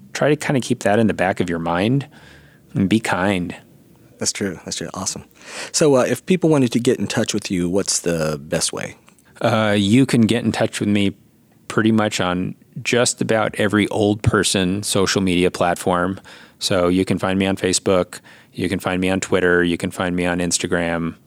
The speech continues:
Speaker 1: You could probably find me on Snapchat, but you won't get a hold of me 'cause I don't understand it.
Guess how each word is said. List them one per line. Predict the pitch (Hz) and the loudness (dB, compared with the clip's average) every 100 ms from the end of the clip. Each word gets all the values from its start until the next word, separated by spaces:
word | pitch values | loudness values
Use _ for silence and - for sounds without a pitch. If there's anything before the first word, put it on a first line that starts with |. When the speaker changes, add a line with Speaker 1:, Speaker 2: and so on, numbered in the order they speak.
| _ _ _ | _ _ _
Speaker 1:
You | - 95 90 90 87 90 92 - | -2 0 0 0 -2 -2 -2 -4
could | - - | -8 -6
probably | - 104 117 117 113 | 0 2 2 2 2
find | 107 110 113 117 | 2 0 2 2
me | 120 113 | 4 2
on | 110 | 2
Snapchat, | 110 - 107 113 - 123 123 - | 0 0 0 0 -2 0 0 -4
but | 90 - | -12 -6
you | 95 | -2
won't | 104 - | -2 -2
get | 110 | -2
a | 90 | 0
hold | 95 101 | 0 0
of | 107 | 0
me | 120 117 | 2 2
'cause | 117 90 90 | 0 -4 -4
I | |
don't | 92 95 | -2 -2
understand | 95 90 - 101 123 | -2 -4 -4 -2 0
it. | 147 | -2